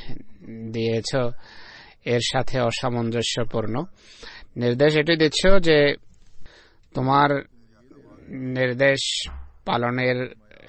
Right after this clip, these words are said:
ক্ষেত্রে যেন সর্বোচ্চ মানে উপনীত হই, অথচ আমার দৈহিক অবস্থা এমন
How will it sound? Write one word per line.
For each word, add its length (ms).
ক্ষেত্রে 340
যেন 200
সর্বোচ্চ 520
মানে 420
উপনীত 440
হই, 360
অথচ 340
আমার 340
দৈহিক 540
অবস্থা 680
এমন 440